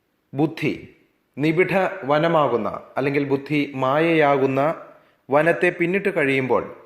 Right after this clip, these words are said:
കേട്ടതിനെക്കുറിച്ചും കേൾക്കേണ്ടതിനെക്കുറിച്ചും നീ ഉദാസീനനായിത്തീരും. എപ്പോഴാണോ നിന്റെ മനസ്സ് ആത്മസാക്ഷാത്കാരത്തിനായി ഉറച്ചു നിൽക്കുന്നത്,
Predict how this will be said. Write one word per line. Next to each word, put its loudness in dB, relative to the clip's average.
കേട്ടതിനെക്കുറിച്ചും 0
കേൾക്കേണ്ടതിനെക്കുറിച്ചും 0
നീ 0
ഉദാസീനനായിത്തീരും. -2
എപ്പോഴാണോ 2
നിന്റെ 0
മനസ്സ് 0
ആത്മസാക്ഷാത്കാരത്തിനായി 0
ഉറച്ചു 0
നിൽക്കുന്നത്, 2